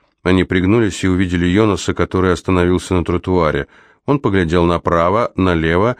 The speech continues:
и увидел длинный ряд припаркованных автомобилей по левой стороне. М, больше ничего. Подошел к транзиту, сел в него, завел мотор и включил задний ход.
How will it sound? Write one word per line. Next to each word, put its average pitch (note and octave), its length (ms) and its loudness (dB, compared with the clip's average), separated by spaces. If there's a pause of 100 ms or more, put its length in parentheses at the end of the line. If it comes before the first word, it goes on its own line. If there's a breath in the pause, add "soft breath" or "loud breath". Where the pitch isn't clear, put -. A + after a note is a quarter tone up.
(260 soft breath)
и F2+ 80 0
увидел A#2 400 0
длинный A2 440 0
ряд A2 200 -2
припаркованных G2+ 800 0
автомобилей G2 640 0
по G2+ 120 -2
левой F#2+ 280 0
стороне. F#2 580 0 (520 soft breath)
М, E2+ 300 0
больше F2 320 -2
ничего. G2 560 0 (340)
Подошел F#2+ 440 0
к - 80 -10
транзиту, F2 540 0
сел E2 320 -2
в C#2+ 80 -6
него, F#2+ 360 0
завел G2 400 0
мотор F2+ 520 -2
и E2 140 -2
включил F2+ 600 -4
задний F#2+ 480 0
ход. - 420 -4